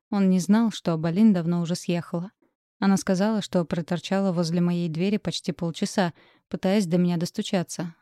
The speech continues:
а потом решила воспользоваться своим ключом. После нашего расставания я ни разу не попросила его вернуть,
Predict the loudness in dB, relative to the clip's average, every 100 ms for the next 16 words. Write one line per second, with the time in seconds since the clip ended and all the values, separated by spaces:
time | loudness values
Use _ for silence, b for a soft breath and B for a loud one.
0 | _ 2 4 2 4 4 4 0 0 0
1 | -2 -2 -2 0 -2 -4 -6 -2 0 -2
2 | -2 -6 -2 -2 -2 -6 _ _ _ -6
3 | -4 0 2 2 0 -4 -4 -2 0 2
4 | 2 2 2 2 2 0 0 0 -2 -6
5 | -8 -2 -2 0 -2 -2 0 2 2 -4